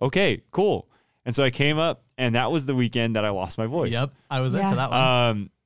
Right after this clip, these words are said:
Speaker 1: so again, I, up to this point, had not really led bands, but I had led worship a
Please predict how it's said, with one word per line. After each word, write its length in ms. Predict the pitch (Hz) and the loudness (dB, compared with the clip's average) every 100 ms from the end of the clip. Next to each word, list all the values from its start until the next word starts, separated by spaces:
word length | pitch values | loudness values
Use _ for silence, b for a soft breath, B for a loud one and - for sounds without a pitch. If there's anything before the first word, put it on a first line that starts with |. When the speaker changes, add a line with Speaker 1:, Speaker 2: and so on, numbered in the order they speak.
| _ - | _ -8
Speaker 1:
so 360 | - 147 135 | 0 2 2
again, 480 | 127 127 175 113 113 - _ _ _ _ _ _ _ _ _ - | 0 0 0 0 -2 -10 _ _ _ _ _ _ _ _ _ -2
I, 500 | 131 147 156 151 - _ _ _ _ _ | 0 2 0 -2 -6 _ _ _ _ _
up 140 | 143 - | -6 0
to 100 | 147 | 0
this 180 | 135 | 0
point, 380 | - 175 139 110 _ | 0 -2 -2 -4 _
had 160 | 127 139 - | -6 -6 -8
not 240 | 120 139 151 | -4 -2 0
really 180 | 180 151 | 0 2
led 300 | 127 113 85 | 0 -2 -4
bands, 400 | 101 107 139 - | -2 -2 -2 -6
but 160 | - 117 | -6 -2
I 100 | 123 | 0
had 140 | 143 | 0
led 180 | 123 110 | 0 -2
worship 420 | 101 107 107 90 - | 0 -2 -2 -8 -6
a 160 | 107 | -6